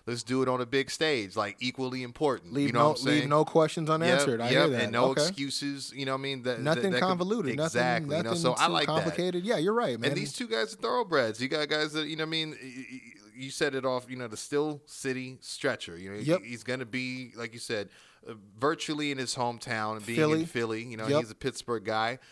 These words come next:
Speaker 1: Um, you know, and
Speaker 2: Home of the
Speaker 1: and
Speaker 2: Extreme as well, so the crowd's already gonna be a hotbed.
Speaker 1: Yeah, exactly. You know, so,
Speaker 2: Um,
Speaker 1: yeah, they're
Speaker 2: I'm
Speaker 1: gonna be
Speaker 2: interested to see how they're
Speaker 1: eating
Speaker 2: gonna
Speaker 1: that
Speaker 2: react to
Speaker 1: up.
Speaker 2: that match,
Speaker 1: But
Speaker 2: man.
Speaker 1: then I also look at a guy like Tony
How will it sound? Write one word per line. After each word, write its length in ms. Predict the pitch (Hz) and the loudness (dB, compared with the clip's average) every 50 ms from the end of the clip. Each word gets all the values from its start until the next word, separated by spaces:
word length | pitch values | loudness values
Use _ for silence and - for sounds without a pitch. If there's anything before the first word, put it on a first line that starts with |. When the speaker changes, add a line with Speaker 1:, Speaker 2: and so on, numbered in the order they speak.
| - - - - - - 113 | -20 -20 -20 -20 -8 -2 2
Speaker 1:
Um, 420 | 113 113 113 110 107 104 104 101 - | 2 4 4 2 0 -2 -6 -10 -10
you 80 | 131 131 | -6 -2
know, 140 | 131 127 127 | 0 0 0
and 200 | 110 123 131 131 | 0 0 0 2
Speaker 2:
Home 180 | 139 147 160 160 | 2 2 2 2
of 80 | 160 147 | 2 2
the 40 | 156 | 2
Speaker 1:
and 80 | 156 | 2
Speaker 2:
Extreme 460 | 151 143 - - - 160 160 160 156 156 | 2 0 -2 -4 -2 -2 -2 -2 -2 -4
as 100 | 143 135 | -4 0
well, 260 | 135 143 147 156 156 | 2 2 4 4 2
so 120 | - 156 | 0 -2
the 80 | 151 143 | -4 -2
crowd's 280 | - 151 147 147 139 | 0 0 0 2 2
already 200 | 147 147 147 147 | 0 0 0 0
gonna 140 | 143 147 147 | -2 -4 -2
be 100 | 143 143 | -2 0
a 60 | 139 | 0
hotbed. 580 | 120 - 147 139 135 135 139 139 139 147 156 170 | 0 0 -2 -2 -2 0 0 0 0 0 -2 -2
Speaker 1:
Yeah, 140 | - 139 139 123 113 | 0 0 0 0 0
exactly. 520 | 123 120 110 131 127 113 101 - - 135 135 | -6 -2 2 2 2 2 2 -2 -2 0 0
You 80 | 131 127 | 2 2
know, 120 | 117 110 | 2 2
so, 200 | 107 120 123 117 | 2 2 0 0
Speaker 2:
Um, 60 | 120 | 2
Speaker 1:
yeah, 120 | 127 117 107 | 0 0 0
they're 160 | 98 123 135 | 2 2 2
Speaker 2:
I'm 60 | 190 | 2
Speaker 1:
gonna 120 | 220 208 - | 2 2 0
be 80 | - 240 | 0 -2
Speaker 2:
interested 140 | 226 196 170 | -2 -2 0
to 40 | |
see 80 | - 190 | 2 2
how 60 | 180 | 2
they're 80 | 175 175 | 2 2
Speaker 1:
eating 100 | 175 175 | 2 2
Speaker 2:
gonna 120 | 170 160 | 2 2
Speaker 1:
that 40 | - - 110 | 2 2 2
Speaker 2:
react 160 | 117 123 127 | 2 2 2
to 60 | 127 | 0
Speaker 1:
up. 80 | 117 110 | -2 -4
Speaker 2:
that 40 | |
match, 220 | 107 107 107 101 - | -6 -8 -8 -2 0
Speaker 1:
But 120 | - 139 | 0 2
Speaker 2:
man. 180 | 123 156 156 147 | 2 0 -2 -2
Speaker 1:
then 20 | 110 | -2
I 100 | 123 156 | -2 -2
also 320 | - - 202 190 - 165 156 | 0 0 -2 -2 -2 -2 -2
look 240 | 139 135 139 - - | -2 -2 -4 -2 -2
at 200 | 123 117 110 - - | -2 -2 -4 -6 -10
a 60 | 113 | -8
guy 240 | 104 120 120 117 113 | -2 0 0 0 0
like 220 | 113 113 110 - | 0 -2 -4 -6
Tony 240 | - 127 120 117 117 | -6 -8 -8 -6 -6